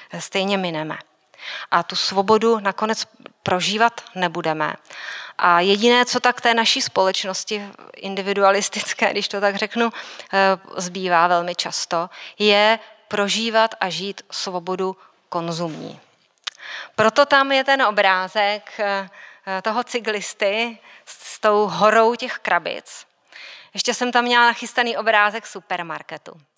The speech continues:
To je takový zaplácnutí svobody. To si myslím, že taková ta fake svoboda, kdy prostě máme dojem, že jsme svobodní, když si můžeme vybrat ze čtyřiceti druhů mlíka.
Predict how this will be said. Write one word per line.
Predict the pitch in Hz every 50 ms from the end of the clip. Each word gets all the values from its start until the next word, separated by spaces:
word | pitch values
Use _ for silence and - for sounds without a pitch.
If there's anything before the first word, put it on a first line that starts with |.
| - - - - - - _ -
To | 233
je | 247
takový | 247 269 - 302 285 294 269
zaplácnutí | - 226 - - - 233 220 220 220 - - 196 170 156 - - 156
svobody. | - - - 165 156 151 160 156 151 -
To | - 190
si | - - 247
myslím, | 240 233 - 254 254
že | 233 247 240
taková | - 240 226 - 226 226 220 220
ta | - 233 226
fake | - - - - 208 202 220 240 233 - -
svoboda, | - - 196 180 180 175 175 175 165 170 160 156 165 185 190 - - - - - - - _ _
kdy | 185 196 202
prostě | 190 202 208 - - - 240 233 233 226
máme | 226 220 220 226 240 240 240 233 - - 82 - 107 -
dojem, | 196 175 165 220 208 202 190 180 175 165 160 180 220 240 254 254 _ _ _ _ _ -
že | 165 220 214
jsme | - - 240 240 233
svobodní, | - - 190 190 185 175 185 175 180 185 175 170 175 190 202 - - - - - - _
když | - 196 208 196 -
si | - - 226
můžeme | 220 208 202 196 202 214 220 226 220
vybrat | 202 202 190 180 202 202 196 196 208 - _ - - - - - - - - _ _ _ _ _ _ _
ze | 190 185 190
čtyřiceti | - - - - 202 196 202 - - 208 - 208 214
druhů | 190 196 185 180 170 180 190 190
mlíka. | 180 175 175 170 160 - 160 -